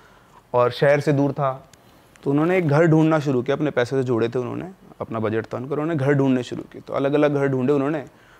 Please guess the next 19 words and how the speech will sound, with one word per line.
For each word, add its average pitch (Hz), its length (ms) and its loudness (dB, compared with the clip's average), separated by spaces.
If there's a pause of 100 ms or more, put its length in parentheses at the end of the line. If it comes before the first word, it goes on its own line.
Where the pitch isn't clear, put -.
(160)
तो 139 60 2
उन्हें 175 320 2
अपने 185 520 2
जो 151 160 2
शहर 160 280 2
था 165 120 0
उससे 180 180 2
चार 135 240 2
पाँच 156 240 0
किलोमीटर 143 300 0
दूर 127 260 0
ही 107 160 -6 (960)
एक 135 80 -2
घर 135 180 2
दिखा, 123 260 0 (180)
बढ़िया 123 280 2
बड़ा 127 240 4
घर 131 180 0
था। 127 240 -8